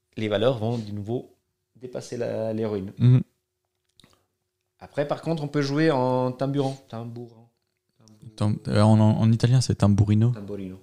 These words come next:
Speaker 2: Moi, je, je pense à un tambourin ou un tambour.
Speaker 1: Bon, bref, le mec qui joue le tambour.
Speaker 2: Mhm.
Speaker 1: Donc, euh, il va motiver encore plus tout le monde. Et du coup, on prend la carte la plus haute.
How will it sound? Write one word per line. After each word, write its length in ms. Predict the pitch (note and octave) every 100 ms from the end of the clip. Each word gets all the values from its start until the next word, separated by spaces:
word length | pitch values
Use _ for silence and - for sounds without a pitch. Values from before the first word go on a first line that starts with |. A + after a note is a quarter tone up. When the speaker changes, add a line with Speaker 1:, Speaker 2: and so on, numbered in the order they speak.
| -
Speaker 2:
Moi, 100 | G2+
je, 100 | -
je 300 | G#2 G2 -
pense 220 | G#2 -
à 40 | E2
un 160 | E2
tambourin 440 | - F2+ F#2 F#2 G2
ou 140 | F2
un 60 | E2
tambour. 460 | F2+ E2 E2 - _ - - _ -
Speaker 1:
Bon, 120 | G2
bref, 320 | F2+ G#2 -
le 160 | F2+ F#2+
mec 260 | A2 - -
qui 120 | F#2+
joue 100 | G#2
le 60 |
tambour. 340 | G#2+ A2 A2 -
Speaker 2:
Mhm. 200 | A#2+ B2 - _ _ _ _ -
Speaker 1:
Donc, 280 | B2 A#2+
euh, 140 | G#2+ G#2+
il 100 | G2+
va 120 | G2
motiver 480 | B2+ E3+ D#3+ E3+ D#3+
encore 260 | C3 C#3+ C3+
plus 200 | C#3+ -
tout 80 |
le 60 | B2+
monde. 340 | D3+ G#3 D#3+ -
Et 100 | A#2+
du 120 | A2+
coup, 200 | - G#3
on 100 | A#2+
prend 260 | - F3 E3+
la 160 | C#3+
carte 320 | C#3 D#3+ E3
la 100 | C3+
plus 320 | B2+ - C#3+ -
haute. 280 | F3 A3